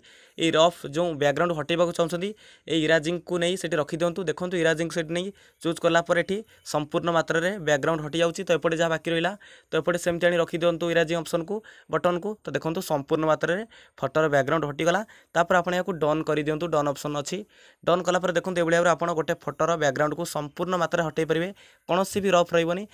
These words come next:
ଯଦି ସିଙ୍ଗିଲ୍ କଲର୍ ଅଛି। ଦେଖନ୍ତୁ ଆପଣ ଏଠି ସେଭ୍ କରିପାରିବେ, ସେଭ୍ ଅପସନ୍ ଅଛି, ତ ଏଠି ସେଭ୍ କରିପାରିବେ। ଯଦି ଆପଣଙ୍କ ଫଟୋର ବ୍ୟାକଗ୍ରାଉଣ୍ଡରେ ବହୁତ ସାରା କଲର୍ ରହିଛି, ଆପଣ ଆକୁ ମଧ୍ୟ ହଟେଇ ପାରିବେ, ବ୍ୟାକଗ୍ରାଉଣ୍ଡକୁ ଇରାଜିଂ କରିପାରିବେ।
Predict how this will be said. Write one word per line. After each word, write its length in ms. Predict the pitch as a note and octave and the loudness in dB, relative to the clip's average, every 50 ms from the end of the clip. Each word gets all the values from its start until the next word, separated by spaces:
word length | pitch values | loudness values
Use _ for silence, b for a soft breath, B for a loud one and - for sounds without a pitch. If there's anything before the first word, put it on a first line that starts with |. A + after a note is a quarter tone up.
| b b - | b b 0
ଯଦି 180 | E3 F3 F3+ | 2 2 2
ସିଙ୍ଗିଲ୍ 380 | F3+ - - E3 D#3+ D#3 F#3 F3 | 0 0 0 0 2 2 0 2
କଲର୍ 260 | - D#3 C#3 B2+ A#2 | 2 2 2 4 2
ଅଛି। 220 | G#2+ G2+ - A#2 - B B B B B B B B | 0 0 -2 -8 -12 B B B B B B B B
ଦେଖନ୍ତୁ 360 | D#3+ E3+ F#3 F#3 F#3+ G3 A3 B3+ C4+ - _ _ _ _ _ | -2 0 0 0 0 0 -2 -2 -4 -8 _ _ _ _ _
ଆପଣ 180 | D3 D3 D#3 F3 | -2 0 0 0
ଏଠି 120 | F3 F3 F#3 | -2 0 0
ସେଭ୍ 260 | - - F#3 F#3+ E3 | 2 4 4 4 4
କରିପାରିବେ, 400 | - F#3 F3 F3+ E3+ F3 F#3+ G3 | 2 0 2 2 2 0 0 0
ସେଭ୍ 240 | F#3 - F3+ F3 D#3+ | 2 2 2 2 4
ଅପସନ୍ 260 | F3 E3 - - E3+ | 2 0 0 -4 -4
ଅଛି, 200 | E3+ E3 - G3 G#3+ - b b b b b b | -4 -4 -4 -4 -6 -6 b b b b b b
ତ 0 | - D#3+ | -4 -2
ଏଠି 140 | D#3+ G#3 G#3 | -2 -2 -4
ସେଭ୍ 280 | - - D#3 D#3+ D#3 | -2 0 0 0 0
କରିପାରିବେ। 400 | D3 C#3 B2 A#2 - G2+ G2+ G2+ A2 | 0 -2 -4 -2 -4 -6 -10 -10 -6
ଯଦି 280 | A#2+ B2 D3 D3+ F#3+ A3+ A3 - - - | 2 2 4 4 4 0 0 -2 2 2
ଆପଣଙ୍କ 380 | D3+ D3+ - G3+ G3+ G#3 F#3 G#3+ | 2 4 6 4 4 4 4 0
ଫଟୋର 380 | G3+ - - D#3 - - G3 G#3 G#3 | 0 2 0 2 4 4 4 4 4
ବ୍ୟାକଗ୍ରାଉଣ୍ଡରେ 640 | F3 E3 E3 D#3 D3+ E3 F3+ F3+ F3+ F3 F#3 G3 | 4 4 4 4 4 4 4 4 4 2 2 2
ବହୁତ 260 | E3 D#3 D#3 E3+ - | 4 4 2 2 2
ସାରା 220 | - - F#3+ F#3 F#3 | 0 0 0 0 2
କଲର୍ 320 | - F3 E3 E3 F3 F3 | 2 2 4 4 4 6
ରହିଛି, 260 | E3+ F3 F#3 F3+ - F3+ | 6 4 2 0 -2 -2
ଆପଣ 240 | E3+ C#3 B2+ - D#3+ E3 | -2 -2 0 0 2 2
ଆକୁ 200 | D3+ D3 - E3 | 2 0 0 0
ମଧ୍ୟ 200 | D#3+ D#3+ D3 E3+ | 0 0 0 -2
ହଟେଇ 260 | E3 D#3 D3 - D#3+ D#3+ | -4 -6 -4 -2 0 2
ପାରିବେ, 200 | E3 E3 E3 E3 | 4 4 4 4
ବ୍ୟାକଗ୍ରାଉଣ୍ଡକୁ 440 | E3 E3 D3 D3 E3 E3 E3 F3 F3+ | 4 4 4 2 0 0 0 0 2
ଇରାଜିଂ 300 | D#3+ D3+ D#3 D3 E3 E3+ | 2 2 2 2 0 0
କରିପାରିବେ। 400 | D3+ D#3 E3 D3+ E3 D#3+ E3 G3 | 0 0 2 2 2 0 0 -2